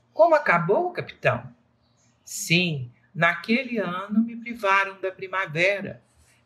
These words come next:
e de muitas coisas mais. Mas eu, mesmo assim, floresci.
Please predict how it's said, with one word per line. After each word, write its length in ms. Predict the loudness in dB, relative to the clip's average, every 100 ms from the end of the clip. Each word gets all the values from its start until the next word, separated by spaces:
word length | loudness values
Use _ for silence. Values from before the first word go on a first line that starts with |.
| _
e 120 | -2
de 220 | -2 -2
muitas 880 | -4 -4 -4 -4 -6 -10 -12 -10 -8
coisas 800 | -6 -2 -2 -2 -4 -8 -12 -12
mais. 840 | -4 -2 -2 -6 -16 -20 -20 -20 _ _
Mas 320 | 0 0 2 -2
eu, 340 | -2 -4 -12 _ _ _ _ _
mesmo 460 | 2 4 2 -2 -8
assim, 580 | -10 -8 -6 -8 -12 -18 -20 _ _ _ _
floresci. 800 | 2 4 6 4 0 -4 -8